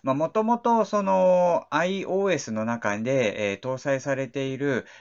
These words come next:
まあ、ブラウザーとのその関係性はどうなるのかっっていうのが、あの、あると思うんですが、これは、あの、ポリシーの中で、えー、アイオーエスの、まあ、デフォルトのブラウザーを、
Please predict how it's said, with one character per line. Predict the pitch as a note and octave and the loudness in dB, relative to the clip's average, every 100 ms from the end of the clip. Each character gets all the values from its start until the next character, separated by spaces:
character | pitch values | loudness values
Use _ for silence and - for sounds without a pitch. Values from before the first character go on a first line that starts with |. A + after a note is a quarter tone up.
| - | -6
ま | A#2+ | -4
あ、 | G#2 | -2
ブ | A2 | 2
ラ | B2 D#3+ | 2 2
ウ | |
ザ | E3 F3 F3 F3 | 2 0 0 -2
ー | |
と | G3 F#3 | -2 0
の | G#2+ G#2+ G2 | 2 0 -2
そ | G2+ | -6
の | F#2+ | -8
関 | F#2 C3 C#3 | -4 -2 -2
係 | C#3+ D3 | -2 -2
性 | C#3 C#3+ | -2 -2
は | C#3 B2+ | 0 0
ど | D#3 | 0
う | D#3+ | 0
な | A#2 | 0
る | F#2+ | 0
の | F2 D#2+ | -6 -2
か | C3 | -2
っ | C#3 _ - | -2 _ -4
っ | |
て | G2+ | -2
い | F#2+ | -2
う | F2+ | -4
の | F2 | -4
が、 | F#2 G2 - - - - | -2 -2 -2 -12 -20 -12
あ | G2+ | -10
の、 | F#2+ B2+ | -4 -4
あ | |
る | B2 | -4
と | G#2+ | -6
思 | F#2+ F#2+ F#2 | -8 -8 -10
う | |
ん | E2+ | -14
で | |
す | F2 A2 | -16 -6
が、 | A2+ A2 - - - - | 0 2 0 -10 -20 -2
こ | F3+ | 0
れ | G3 | 2
は、 | G3+ | 2
あ | G3 | 2
の、 | F#3+ F#3+ F#3 | 2 2 2
ポ | A#3 | 0
リ | B3+ A#3+ | 0 -2
シ | - C3+ | -4 -4
ー | |
の | G#2 G2+ | -2 -4
中 | A2+ A#2 F2+ | -4 -4 -2
で、 | G#2+ A2 F#2+ - _ _ | 0 0 0 -8 _ _
え | A2 A2 G#2+ G#2+ G#2 | 0 2 2 2 0
ー、 | A#2+ | 0
ア | E3+ | -2
イ | G3+ | 0
オ | G#3+ G3+ | 0 0
ー | |
エ | C3 | -2
ス | - | -6
の、 | G2+ A#2 G2 | -4 -2 -2
ま | G#2 | -2
あ、 | G2 | -2
デ | G#2+ | -4
フ | D#3+ | -2
ォ | |
ル | E3+ | -4
ト | F3 F3+ | -2 -2
の | E3+ | -2
ブ | D#3 | 4
ラ | D#3+ E3 | 6 6
ウ | D3+ | 4
ザ | D#3+ D#3 D#3 | 2 2 2
ー | |
を、 | F3 B2+ | 2 0